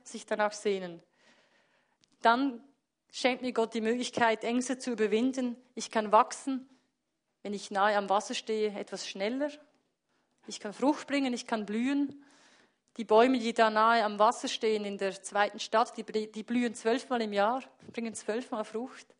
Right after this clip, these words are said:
Schon ziemlich krass, dass auch das geht so.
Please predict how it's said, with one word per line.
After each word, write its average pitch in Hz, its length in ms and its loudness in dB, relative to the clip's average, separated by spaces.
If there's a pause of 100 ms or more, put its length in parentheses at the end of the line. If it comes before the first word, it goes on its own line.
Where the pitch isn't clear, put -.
(500)
Schon 247 200 -10
ziemlich 254 360 -8
krass, 247 300 -6
dass 196 180 -12
auch 190 200 -6 (180)
das - 440 -8 (140)
geht 277 380 0
so. 285 260 -4